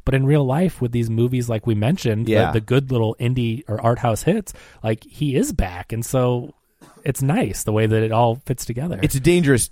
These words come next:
Speaker 2: tactic for an actor to take, you know, but it does kind of, you know, sometimes work in that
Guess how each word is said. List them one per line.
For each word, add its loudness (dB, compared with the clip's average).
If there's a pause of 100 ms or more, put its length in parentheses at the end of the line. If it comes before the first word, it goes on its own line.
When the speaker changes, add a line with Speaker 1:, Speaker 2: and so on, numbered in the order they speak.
Speaker 2:
tactic 0
for -2
an -4
actor -4
to -4
take, -6
you -6
know, 0
but 0
it 0
does 2
kind -2
of, -8 (840)
you -6
know, -2 (200)
sometimes -2
work -2
in -2
that -6